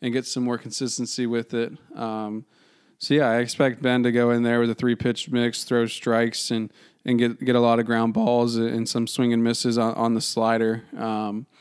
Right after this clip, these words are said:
but, yeah, more so than anything, you just wanna see the freshman go out there and, and throw strikes and, and compete at a high level against,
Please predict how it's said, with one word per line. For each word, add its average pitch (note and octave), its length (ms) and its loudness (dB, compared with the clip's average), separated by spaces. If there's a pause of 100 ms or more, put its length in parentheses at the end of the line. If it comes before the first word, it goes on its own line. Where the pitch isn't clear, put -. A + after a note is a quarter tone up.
(540)
but, C3 100 -2
yeah, B2 120 2
more B2 220 0
so B2 140 0
than A#2+ 140 2
anything, A#2+ 360 -2
you A#2 40 -2
just A#2 220 -4
wanna A#2+ 160 0
see B2+ 200 0
the A#2 100 0
freshman A#2+ 480 0
go A#2 100 2
out A#2 240 0
there A2+ 240 4
and, A2+ 160 0
and A#2+ 220 0
throw A#2+ 180 4
strikes A2+ 540 0
and, - 340 -2
and A#2 200 2
compete A2 320 2
at A#2 120 2
a A2+ 140 2
high A#2 140 2
level A#2 380 0
against, A2+ 460 -2